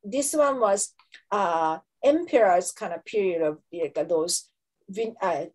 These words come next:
salt and then, like, a rice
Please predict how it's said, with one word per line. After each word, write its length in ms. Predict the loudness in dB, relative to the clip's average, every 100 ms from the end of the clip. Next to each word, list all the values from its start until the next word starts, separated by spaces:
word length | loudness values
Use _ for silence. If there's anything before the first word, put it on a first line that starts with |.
| _ _ _ _ _ _ _ -4
salt 640 | 4 8 8 4 -6 -16 _ _ _ 2
and 140 | 4
then, 120 | 4 2
like, 160 | 0
a 60 | 0
rice 460 | 2 2 0 -2